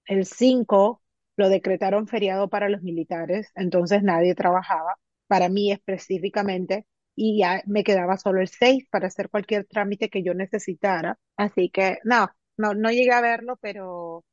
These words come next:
pues sí, pienso regresar en diciembre a visitar allá a unos amigos por Navidad y quizás no, me vaya a verlo un ratito.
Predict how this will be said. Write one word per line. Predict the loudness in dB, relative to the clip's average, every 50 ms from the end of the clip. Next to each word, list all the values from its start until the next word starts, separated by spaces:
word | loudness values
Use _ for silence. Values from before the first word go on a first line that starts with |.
| _ _ -20
pues | -20 -16 -10
sí, | -8 -6 -6 -6 -8 _ _ _
pienso | -4 -4 -2 -4 -4 -2 0
regresar | 2 4 4 4 2 2 0 0 2 4 4 4 4 2 0 _ -10
en | -10 -8 -8
diciembre | -8 -8 -8 _ -6 -4 -4 -4 -4 -2 -2 -2 -2 -2 -6 _ _ _ _ _ _ _
a | -8 -6 -6 -4
visitar | -2 -4 -4 -4 -6 -4 0 2 4 6
allá | 6 6 8 8 6
a | 6
unos | 4 4 0 -2 -2 -2
amigos | -2 0 0 0 0 -2 -6 -6
por | -6 -4 -2 0
Navidad | 0 2 2 2 2 2 0 -2 _ _ _ _ _ _ -2
y | -2 2 2
quizás | 2 2 2 -2 -8 -8
no, | -12 -14 _ -16
me | -14 -12 -10 -8
vaya | -8 -8 -8 -8
a | -8
verlo | -8 -8 -10 -10 -10
un | -8
ratito. | -8 -10 -10 -10 -12 -16 _ -20